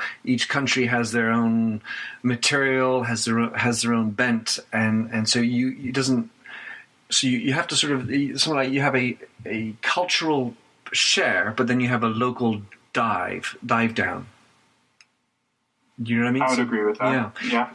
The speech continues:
Speaker 1: So, um, Sterling, you are responsible for partnerships and, uh, partners and distribution, correct?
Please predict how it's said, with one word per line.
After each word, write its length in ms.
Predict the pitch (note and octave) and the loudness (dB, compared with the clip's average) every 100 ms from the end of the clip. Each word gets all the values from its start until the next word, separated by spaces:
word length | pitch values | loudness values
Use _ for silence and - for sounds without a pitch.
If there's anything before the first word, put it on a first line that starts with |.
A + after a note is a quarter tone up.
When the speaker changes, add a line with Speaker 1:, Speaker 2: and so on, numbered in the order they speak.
| - - | -8 -2
Speaker 1:
So, 260 | G#3+ F#3+ - - - - - | 0 -2 -4 -6 -8 -14 -4
um, 380 | D#3+ E3+ E3+ E3+ - - _ _ - | 0 0 0 -2 -4 -10 _ _ -2
Sterling, 360 | - G#3 C3 | 0 2 2
you 440 | C3 E3+ A3+ A#3 - | 0 0 0 0 -2
are 440 | D#3 D#3 D#3 D#3 - | 0 2 2 0 -2
responsible 920 | C#3 D3 - - F3 E3+ - - D#3+ | 0 2 2 0 0 0 0 -2 -4
for 500 | - - B2 A#2+ A#2 - | -4 0 2 2 0 -4
partnerships 840 | - - - B2+ - D3 D3 - - - _ | -2 0 0 0 2 0 0 0 0 -4 _
and, 640 | A#2+ B2+ A#2+ A#2+ A#2+ A#2+ A2+ | -2 0 0 2 2 0 0
uh, 200 | A2 A2+ | 0 -2
partners 520 | - E3+ A#2 A#2 A#2 | -2 -2 0 -2 -2
and 340 | - B2+ B2+ | -2 0 0
distribution, 680 | A#2 C3 - A#2+ B2 A2 D#2+ | 0 -2 0 0 0 0 -2
correct? 380 | - A#2+ F#3+ - | -2 -2 -2 -6